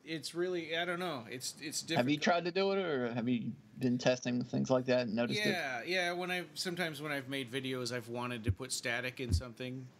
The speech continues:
Speaker 1: um, like to
Speaker 2: Yeah.
Speaker 1: show, to show, um, like, changing a, ta-, a channel on a T V show or something on a T V or something like that, and,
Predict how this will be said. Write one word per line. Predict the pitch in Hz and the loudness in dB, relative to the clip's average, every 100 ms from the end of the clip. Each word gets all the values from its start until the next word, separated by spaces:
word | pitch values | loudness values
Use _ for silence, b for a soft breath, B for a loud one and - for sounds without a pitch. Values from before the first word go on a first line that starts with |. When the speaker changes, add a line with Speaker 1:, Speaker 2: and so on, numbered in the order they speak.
| - | -6
Speaker 1:
um, | 110 104 95 - | -4 -2 -6 -6
like | 123 113 | -6 -2
to | 127 | 0
Speaker 2:
Yeah. | 117 | 0
Speaker 1:
show, | 127 123 120 120 117 - | 0 -2 -6 -6 -10 -12
to | 127 | -8
show, | 117 131 123 120 113 | -6 -4 -4 -4 -4
um, | 110 110 104 98 98 - - - - | -4 -4 -6 -10 -12 -16 -20 -20 -10
like, | 127 120 | -6 -2
changing | - 139 120 123 | -2 -2 -4 -6
a, | 113 | -8
ta-, | - 104 | -6 -6
a | 123 | -4
channel | - 120 120 117 | -4 -2 -2 -4
on | 120 110 | -6 -8
a | |
T | 101 113 | -8 -8
V | 117 120 | -8 -6
show | 107 127 120 | -4 -4 -4
or | 120 117 | -4 -6
something | 113 123 120 117 | -6 -8 -8 -8
on | 120 123 | -8 -8
a | 113 | -8
T | 107 113 | -10 -8
V | 120 123 | -6 -6
or | |
something | 117 120 123 | -8 -8 -10
like | 123 120 | -10 -6
that, | 123 127 | -4 -2
and, | 127 107 | -4 -8